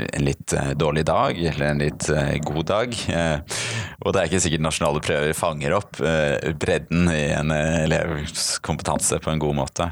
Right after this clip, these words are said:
Mm. Så derfor så, eh, ønsker man å bruke karakterer. Eh, og særlig der det på en måte ikke er samsvar mellom det mestringsnivået som, eh,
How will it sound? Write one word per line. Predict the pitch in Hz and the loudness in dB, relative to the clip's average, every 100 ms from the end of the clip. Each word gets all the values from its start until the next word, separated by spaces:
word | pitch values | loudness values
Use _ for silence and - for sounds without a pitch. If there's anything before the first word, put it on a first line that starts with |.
| - | -2
Mm. | 80 76 - - - - - - | -4 -4 -10 -10 -8 -8 -10 -6
Så | - | 0
derfor | 90 80 - 131 | 0 0 0 0
så, | 131 123 120 120 - - - | 2 2 4 2 -2 -10 -2
eh, | 98 110 101 - - - | 2 2 2 -4 -6 -2
ønsker | 101 - | 0 2
man | 80 | 2
å | 85 | 2
bruke | 78 - 78 | 2 2 0
karakterer. | - 78 78 73 71 - - - - - - _ - - - - - - - | 0 0 0 0 0 -2 -6 -20 -20 -20 -20 _ -16 -16 -18 -20 -20 -10 -2
Eh, | 82 76 73 71 73 - - - - - _ - _ _ _ - | 2 2 2 2 0 -2 -6 -12 -12 -20 _ -20 _ _ _ -2
og | 92 95 - - | 2 4 2 0
særlig | - 117 90 69 78 120 | 0 2 2 2 2 2
der | 92 82 | 4 2
det | 80 90 - | 2 0 -2
på | - - | -6 -8
en | |
måte | - | -4
ikke | 101 - 85 | -4 -2 0
er | |
samsvar | - 101 78 65 - 104 120 | 0 0 -2 -4 0 2 2
mellom | 87 76 73 80 92 | 2 2 2 2 2
det | 80 85 | 2 2
mestringsnivået | 82 - 71 - 73 73 90 92 | 0 0 0 0 2 2 2 0
som, | - 82 80 82 82 80 | -2 0 2 2 2 0
eh, | 80 80 | -2 0